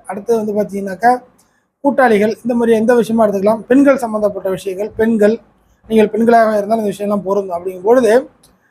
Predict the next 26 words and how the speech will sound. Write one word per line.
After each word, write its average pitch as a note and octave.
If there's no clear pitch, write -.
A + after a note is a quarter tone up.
சில D4
விஷயங்கள் D#4
வந்து C4+
நீங்க B3+
பேச C#4+
போய் B3
அது A#3
ஆப்போசிட்ல B3
உள்ளவங்க A3+
தவறான C4
ஒரு A#3+
புரிதல்ல B3
கொண்டு A3
வந்து G#3+
ஸ்டாப் -
பண்ணிடுவாங்க. F#3+
சில G#3+
விஷயங்கள் A#3+
இது A3+
வரைக்கும் A#3+
உங்களுக்கு A3
கண்டினியூவா A#3+
கிடைச்சிக்கிட்டு B3+
இருந்த A3
விஷயங்கள் G3+
கூட A3+